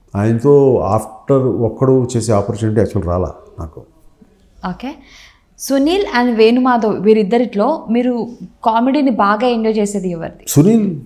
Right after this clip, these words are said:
Speaker 1: of course.
Speaker 2: Hmm.
Speaker 1: Su-, సునీల్ is my heart.
Speaker 2: Oh, very nice. బ్రహ్మానందం గారా, ఎంఎస్ నారాయణ గారా?
Speaker 1: ఇద్దరు.
Speaker 2: ఇద్దరు.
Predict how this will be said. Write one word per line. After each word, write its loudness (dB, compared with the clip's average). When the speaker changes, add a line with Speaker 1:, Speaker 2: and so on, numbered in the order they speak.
Speaker 1:
of -2
course. 4
Speaker 2:
Hmm. -14
Speaker 1:
Su-, -18
సునీల్ 0
is 2
my 2
heart. 0
Speaker 2:
Oh, -6
very -6
nice. -10
బ్రహ్మానందం 2
గారా, 6
ఎంఎస్ 0
నారాయణ -2
గారా? -8
Speaker 1:
ఇద్దరు. -6
Speaker 2:
ఇద్దరు. -18